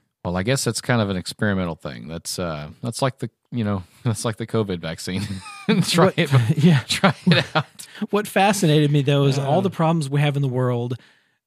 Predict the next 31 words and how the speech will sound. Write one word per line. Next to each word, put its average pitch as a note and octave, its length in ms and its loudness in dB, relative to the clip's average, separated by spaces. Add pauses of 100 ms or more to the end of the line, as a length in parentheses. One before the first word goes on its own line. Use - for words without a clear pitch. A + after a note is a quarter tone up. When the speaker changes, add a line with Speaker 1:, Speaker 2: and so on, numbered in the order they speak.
(400)
Speaker 2:
where D#3 340 4
we E3 140 6
put E3 240 4
all D3 120 2
this C#3 180 0
research D3 460 2
in B2+ 120 2
is B2 140 -2
putting D3 260 2
a B2 40 0
spring C#3 460 0
on A#2+ 100 -2
a A#2 60 -2
screw. A2+ 500 -2 (480)
Speaker 1:
Yeah, A2+ 220 -2 (140)
I F#2+ 80 -6
mean, F#2+ 360 -4
whoever G#2+ 300 0
thought G2+ 220 -2
of F2+ 80 -8
it? - 160 -12
I F2 80 -10
mean, F2 120 -6
Speaker 2:
I B2+ 120 0
know. A#2+ 340 -2
Good, A#2 160 -8
Speaker 1:
I G#2+ 120 -2
guess D3+ 240 -2
we B2+ 100 -12 (120)
Speaker 2:
kudos. A#2 100 0
Speaker 1:
just, A2+ 240 -2